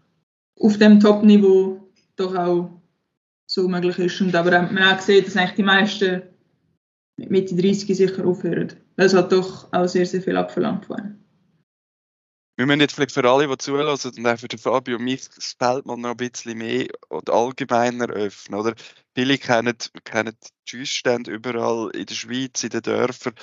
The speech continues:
Speaker 2: wo, wo das Obligatorische geschossen wird, also wo Leute mit dem Armeegewehr gehen und das schiessen. Euer Schiessen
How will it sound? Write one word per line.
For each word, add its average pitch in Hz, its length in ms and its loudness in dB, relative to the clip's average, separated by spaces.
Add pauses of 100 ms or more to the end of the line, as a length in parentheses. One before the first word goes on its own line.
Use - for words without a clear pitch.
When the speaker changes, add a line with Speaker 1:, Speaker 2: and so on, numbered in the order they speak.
(260)
Speaker 2:
wo, 107 180 -6
wo 104 80 -4
das - 140 -6
Obligatorische 117 800 -2
geschossen 127 480 -4
wird, 123 200 0
also 101 220 -10
wo 98 60 -4
Leute 107 260 -6 (100)
mit 104 140 -8
dem 98 80 -4
Armeegewehr 120 680 2 (160)
gehen 127 360 -2 (520)
und 113 180 -16
das 120 140 -2
schiessen. 127 420 -6 (120)
Euer 135 260 2
Schiessen 117 500 2